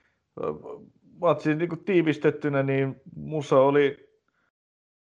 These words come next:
helikopterin verran parempi. Jon Frederiksen loistava, loistava peli. Oli kyllä niinku vaarallinen ja, vaarallinen ja tehokas ja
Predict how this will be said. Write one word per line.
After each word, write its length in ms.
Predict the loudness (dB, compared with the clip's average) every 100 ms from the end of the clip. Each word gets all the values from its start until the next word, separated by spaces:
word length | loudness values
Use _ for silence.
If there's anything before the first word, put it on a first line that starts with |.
| _ -10
helikopterin 840 | -2 2 2 2 -2 -2 -2 -2 2
verran 340 | 2 2 -4
parempi. 800 | 0 0 2 -4 -8 -16 -16 _ -12
Jon 260 | -10 -10
Frederiksen 800 | -4 0 0 -2 -6 -2 -2 -2 -14 _ _ _ _ _ _ _ _ -8
loistava, 520 | -8 -4 -4 -2 -4
loistava 440 | -4 -8 -4 -4 -2
peli. 480 | 0 0 0 -6 -14 _ _ _
Oli 180 | -14 -14
kyllä 360 | -10 -6 -6 -6
niinku 360 | -12 -10 -8 0
vaarallinen 640 | 2 2 0 -4 -6 -6
ja, 120 | -6 -8 _ _ _ _ _ _ _ _ _ _
vaarallinen 440 | -6 -4 -4 -4 -2
ja 80 | -2
tehokas 640 | 2 2 2 -2 -6 -2
ja 180 | -2